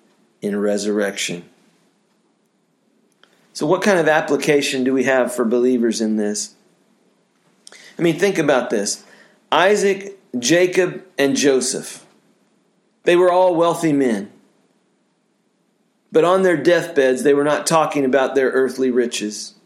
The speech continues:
They were more concerned with spiritual riches.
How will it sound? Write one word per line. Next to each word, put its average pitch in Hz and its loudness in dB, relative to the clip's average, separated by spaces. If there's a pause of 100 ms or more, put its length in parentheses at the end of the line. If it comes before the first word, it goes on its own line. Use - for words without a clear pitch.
(960)
They 160 4
were 175 2
more 170 2
concerned 147 0
with 131 0
spiritual 131 0
riches. 104 -6